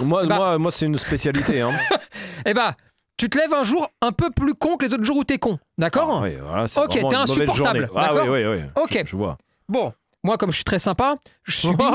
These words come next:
Speaker 2: je prends sur moi.
Speaker 1: Bien
Speaker 2: Et,
Speaker 1: évidemment.
Speaker 2: et tu, tu t'imagines
Speaker 1: Évidemment,
Speaker 2: bien.
Speaker 1: et avec le sourire et la, la fleur le
Speaker 2: Et
Speaker 1: matin.
Speaker 2: c'est
Speaker 1: Ouais,
Speaker 2: toujours,
Speaker 1: bien sûr,
Speaker 2: toujours.
Speaker 1: bien sûr.
Speaker 2: Bon, ok. Allez. On se prend la tête.
Speaker 1: Mhm.
Speaker 2: D'accord ? Très bien.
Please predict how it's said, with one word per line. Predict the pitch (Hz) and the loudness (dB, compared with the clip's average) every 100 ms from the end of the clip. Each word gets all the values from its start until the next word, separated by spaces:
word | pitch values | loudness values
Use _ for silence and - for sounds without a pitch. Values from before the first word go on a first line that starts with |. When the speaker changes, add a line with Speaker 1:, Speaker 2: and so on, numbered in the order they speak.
| 294 - _ | 0 -2 _
Speaker 2:
je | - | -2
prends | 202 208 | 0 0
sur | - 202 | 0 0
moi. | 208 254 320 | 2 2 0
Speaker 1:
Bien | 131 170 | 0 0
Speaker 2:
Et, | 175 | 2
Speaker 1:
évidemment. | 196 202 196 | 2 2 2
Speaker 2:
et | 214 | 0
tu, | 208 220 - | 0 0 0
tu | - | 0
t'imagines | 170 156 285 160 | 2 2 2 2
Speaker 1:
Évidemment, | 120 | 2
Speaker 2:
bien. | 113 | 0
Speaker 1:
et | 101 | 0
avec | 110 139 | 0 0
le | 151 | 0
sourire | - 139 180 170 | 0 2 0 0
et | 170 170 | 0 2
la, | 147 127 120 | 2 2 2
la | 113 | 0
fleur | - 147 - | 0 -2 0
le | 254 | 0
Speaker 2:
Et | |
Speaker 1:
matin. | 131 - | 2 0
Speaker 2:
c'est | - | 0
Speaker 1:
Ouais, | - | 2
Speaker 2:
toujours, | 311 240 | 2 2
Speaker 1:
bien | 135 | 0
sûr, | - 98 | 0 0
Speaker 2:
toujours. | - 202 98 | 0 0 -2
Speaker 1:
bien | 76 330 285 | -2 0 0
sûr. | - _ - | -4 _ -4
Speaker 2:
Bon, | 349 | -2
ok. | 311 214 - _ - - - _ - | -2 -4 -6 _ -16 -16 -16 _ -2
Allez. | 269 233 - _ _ _ _ _ _ _ _ _ _ _ - - - _ _ _ _ | 0 0 -4 _ _ _ _ _ _ _ _ _ _ _ -8 -6 -8 _ _ _ _
On | 240 | -2
se | - | 0
prend | 294 | 2
la | 294 262 | 2 2
tête. | 208 - - | -2 -4 -10
Speaker 1:
Mhm. | 110 110 131 _ | -6 -4 -6 _
Speaker 2:
D'accord ? | 156 180 269 311 127 - _ _ _ | -2 2 2 2 0 -6 _ _ _
Très | - - 190 226 208 | -6 0 2 2 0
bien. | 160 | -2